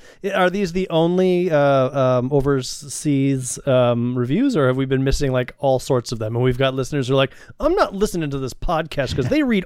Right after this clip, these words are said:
Speaker 2: all, only the American ones."
Speaker 1: So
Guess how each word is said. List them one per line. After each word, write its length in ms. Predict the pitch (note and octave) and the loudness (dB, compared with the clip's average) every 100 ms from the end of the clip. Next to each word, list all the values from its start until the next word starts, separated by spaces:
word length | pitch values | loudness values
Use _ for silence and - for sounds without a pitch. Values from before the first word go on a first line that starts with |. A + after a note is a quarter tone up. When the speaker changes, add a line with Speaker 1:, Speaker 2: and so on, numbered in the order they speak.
| - | 0
Speaker 2:
all, 520 | G#3 A#3 A#3+ A3+ - - - - | 2 4 4 4 0 -6 -16 0
only 220 | B3+ C4+ | 2 4
the 100 | F3 | 2
American 680 | C#3 D3 E3+ E3+ E3 C#3+ B2 | 0 0 2 2 2 -2 -4
ones." 400 | A2+ A2+ A#2 - _ _ - - _ - | -4 -6 -8 -10 _ _ -20 -20 _ -6
Speaker 1:
So 560 | - D#3+ D#3 C#3+ - | 0 4 4 2 -2